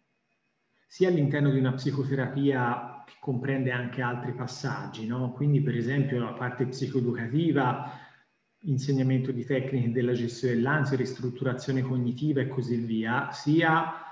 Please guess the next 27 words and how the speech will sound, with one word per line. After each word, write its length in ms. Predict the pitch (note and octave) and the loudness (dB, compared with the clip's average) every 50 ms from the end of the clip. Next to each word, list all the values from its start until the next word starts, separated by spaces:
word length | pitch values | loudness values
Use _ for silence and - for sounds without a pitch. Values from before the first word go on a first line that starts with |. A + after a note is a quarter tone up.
| - - _ | -18 -16 _
l'esposizione, 1500 | - C3 C3 B2+ C3 - C3 B2 A2+ B2 B2 A#2+ - - - B2+ A2 G#2+ A2 A2 A2+ A#2+ B2+ C3 C3+ C3 - - - _ _ | 0 0 2 2 0 0 0 0 2 0 0 -2 -6 -4 -2 -2 -2 -2 -4 -4 -4 -2 -2 -4 -4 -6 -10 -14 -16 _ _
oppure 440 | - G3+ - - - E3+ F#3+ F3+ C#3+ | 0 0 0 0 4 4 4 6 6
può 160 | B2 C#3 C3+ | 4 4 4
essere 340 | C3+ B2+ C3 - - C3 C3+ | 4 2 0 -2 0 0 0
anche 300 | C3+ C3 C3 C3 - D#3 | 2 0 0 0 0 -2
fatto, 800 | - - C3+ C3 C3+ C3+ C3+ C3+ C#3+ C#3+ C#3+ C#3+ C#3 - A#2+ A#2+ | 0 0 0 0 0 0 0 4 6 6 8 6 6 4 -2 -4
eh, 80 | A#2+ | -4
all'interno, 760 | B2 A#2+ A#2 A#2 - B2 A#2+ A#2+ A#2+ A#2 - D3 C#3 B2+ A#2 - | -4 -4 -4 -4 -4 -4 -2 -2 -2 0 0 2 2 2 0 0
progettato 540 | A#2 A2 G#2 G#2 - - D#3+ D3 - - | -2 -4 -4 -4 -4 0 0 0 0 0
a 40 | A2+ | -4
seconda 380 | - - B2 A#2+ C3 B2+ A#2+ A#2+ | -6 -6 -4 -2 0 2 2 2
del 160 | A#2+ B2 B2 | 2 0 0
problema, 800 | B2 - D3 C#3+ C3+ C3+ C#3 C3+ C3+ B2+ A#2+ - - - - - | -2 2 2 4 4 4 4 4 2 2 0 -2 -6 -12 -16 -20
come 300 | _ - F3+ F3 D#3 D3 | _ 2 4 4 6 6
un 120 | C#3 C3+ C#3 | 4 4 4
intervento 640 | C#3 B2 C3 D3 D#3+ D#3 C3 C#3+ C#3+ C#3+ C#3+ C#3+ D3+ | 2 0 2 2 2 4 4 4 4 4 6 6 4
esclusivamente 1000 | C3 - - - B2+ B2 A#2+ A#2+ C3 C#3+ D3+ C#3+ C3 B2+ C3 C3 B2 - C3+ B2 | 2 2 -2 -2 -2 -2 0 2 2 2 4 4 4 4 2 2 2 2 2 2
di 480 | - A#2 A#2+ C3 C3+ C3 - - - _ _ _ _ _ _ _ _ _ _ | 2 2 2 2 0 -2 -4 -12 -20 _ _ _ _ _ _ _ _ _ _
esposizione 1300 | C#3+ A2+ - - - C3 B2 C3 C#3 - - - - C#3 C3+ B2+ B2 B2+ B2 B2 B2+ B2+ B2+ B2 - - _ _ _ _ _ | -6 -6 -6 -4 -2 0 2 2 2 0 -2 -2 4 4 4 6 6 2 2 0 0 0 -2 -4 -10 -18 _ _ _ _ _
in 260 | _ B2 A#2+ B2 B2 B2+ B2 A#2 | _ -4 -2 0 0 0 0 0
realtà 320 | A2+ A2+ A2 A#2 - A#2+ | 0 -2 -4 -4 -6 -4
virtuale 500 | A#2 C3 D3 C#3+ D3 - C#3 C3 C#3+ C#3+ | 0 0 0 0 0 0 2 2 4 2
che 180 | D3 - B2+ - | 2 0 -4 -4
comunque 500 | - - D#3 C#3 C3 C3 B2+ - - C#3 | -2 -2 -2 -2 0 -4 -4 -2 -2 -2
comprende 1040 | C#3+ C3 C3 C3 C3 C3 C3 B2 A#2 A2+ A#2 A#2+ A#2+ A#2+ B2+ B2+ B2 B2+ B2+ B2+ B2+ | -2 0 -2 -2 0 -2 -2 -2 0 0 0 -2 0 0 0 0 0 0 -2 -4 -6
delle 200 | B2 A#2 A2+ A2+ | -8 -6 -6 -6
fasi 600 | - - A#2+ A#2+ A#2 A#2 A#2 A#2 A#2 - - | -6 -6 -6 -4 -2 0 0 0 0 -2 -6